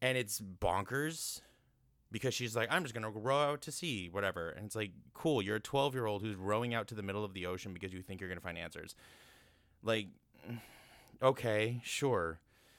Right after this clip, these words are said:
And so, um, Morgana is, like, in some weird ice fortress. I don't know how, I don't, it's never, it's not established where she is exactly, except that she's surrounded in ice. And so it's,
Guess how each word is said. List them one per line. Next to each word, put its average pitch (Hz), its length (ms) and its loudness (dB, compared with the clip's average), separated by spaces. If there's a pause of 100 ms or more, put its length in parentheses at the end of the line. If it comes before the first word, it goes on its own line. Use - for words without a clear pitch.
(480)
And 120 120 0
so, 123 480 6
um, 107 560 0
Morgana 113 680 2 (1300)
is, 101 240 -2
like, 95 360 0
in 104 240 -2
some 98 260 -2
weird 98 260 0
ice 95 240 -2
fortress. 85 580 -4
I 143 100 -2
don't 160 140 0
know 123 100 2
how, - 180 -4
I 92 120 -2
don't, 101 280 -4
it's - 220 -6
never, 123 240 2
it's 107 260 -6
not 117 160 0
established 104 380 -4
where 85 240 -2
she 80 260 -8
is 78 160 -8
exactly, 76 460 -10
except 78 340 -8
that 82 120 -6
she's 85 180 -12
surrounded 80 460 -8
in 80 120 -10
ice. 76 360 -12 (360)
And 95 140 -8
so 90 240 -2
it's, 87 220 -10